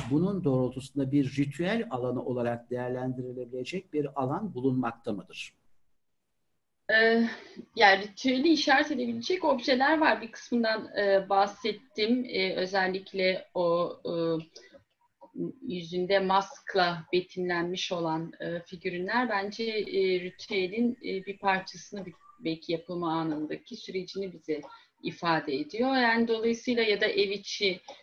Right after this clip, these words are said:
Speaker 2: de, e, bir kısmından bahsettiğim kült alanı ama bağımsız bir tapınak vesaire gibi bir unsur diyorsanız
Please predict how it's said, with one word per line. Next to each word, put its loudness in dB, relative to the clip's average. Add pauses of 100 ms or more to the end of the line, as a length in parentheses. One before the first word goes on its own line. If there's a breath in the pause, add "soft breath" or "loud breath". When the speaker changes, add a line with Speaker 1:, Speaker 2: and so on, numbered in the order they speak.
(140)
Speaker 2:
de, 4 (100)
e, -2
bir -12
kısmından -2
bahsettiğim -4
kült -12
alanı -2
ama 0
bağımsız 0
bir -2
tapınak 0
vesaire 0
gibi -8
bir -6
unsur -6
diyorsanız -8